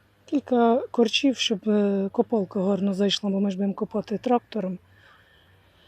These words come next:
копалкою, то щоб не зачепило мені, щоб не виїжджали на моркву з бурячками, то я відкопаю, пройду так. Ось хочу вам показати, це ось зелена, вона зелена,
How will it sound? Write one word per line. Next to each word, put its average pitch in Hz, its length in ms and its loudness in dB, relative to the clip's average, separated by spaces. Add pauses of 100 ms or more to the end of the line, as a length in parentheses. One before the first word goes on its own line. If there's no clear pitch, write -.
(600)
копалкою, 220 840 8
то 226 560 8 (760)
щоб 233 180 -4
не 247 100 6
зачепило 233 600 4
мені, 208 180 2
щоб 196 220 -2
не 208 120 2
виїжджали 202 1300 0
на 196 300 0 (960)
моркву 214 360 0
з 185 40 0
бурячками, 185 640 0
то - 140 -4
я 196 140 2
відкопаю, 185 580 -2
пройду 185 340 -2
так. 185 280 -8 (580)
Ось - 80 -8
хочу 233 260 0
вам 214 160 4
показати, 202 720 0
це - 260 -4 (760)
ось 202 100 0
зелена, 196 720 4 (380)
вона 208 220 -2
зелена, 277 600 6